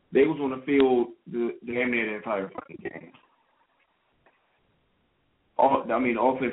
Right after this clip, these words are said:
couldn't do shit. They wouldn't run the ball. They couldn't move the ball.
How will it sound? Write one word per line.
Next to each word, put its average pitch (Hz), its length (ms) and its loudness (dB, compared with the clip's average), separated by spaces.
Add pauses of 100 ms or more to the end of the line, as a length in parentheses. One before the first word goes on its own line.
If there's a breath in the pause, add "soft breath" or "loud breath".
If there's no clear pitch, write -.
couldn't 101 160 -4
do 98 140 -4 (100)
shit. - 280 -12 (1080)
They 113 220 4
wouldn't 123 320 2
run 120 140 -2
the 110 40 -6
ball. 95 580 -4 (640)
They 113 120 2
couldn't 120 300 0
move 117 180 0
the 101 80 -6
ball. 87 480 -4